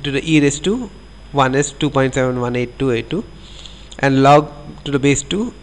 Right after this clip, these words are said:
is, gives you back one, and you can even do, so a lot of functions take a optional arguments, named arguments. So you can say, "I want log of ten to the base ten," and base is a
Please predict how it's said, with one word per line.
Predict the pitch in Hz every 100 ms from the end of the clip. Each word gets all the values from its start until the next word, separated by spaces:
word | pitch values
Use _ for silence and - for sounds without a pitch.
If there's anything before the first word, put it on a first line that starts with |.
| - - -
is, | 135
gives | 131 135
you | 139
back | 131 127 -
one, | - 247 - - - - -
and | 143 135
you | 143
can | 156
even | 156
do, | 160 165 - - - - - - -
so | - 185
a |
lot | 170 190
of | 208
functions | 196 185 202 185
take | 180 180
a | 208 247 -
optional | - 175 196 180
arguments, | 156 156 175 190 151
named | 170 170
arguments. | 123 113 110 104 104
So | 139
you |
can | 135 139
say, | 151 -
"I |
want | 147 147
log | 135 143
of | 143 143
ten | 175 151 110 - - -
to | 170
the | 156
base | 156 156 -
ten," | 156 98 98 - - -
and | 131 120
base | 147 156 151
is | 151
a | 202 294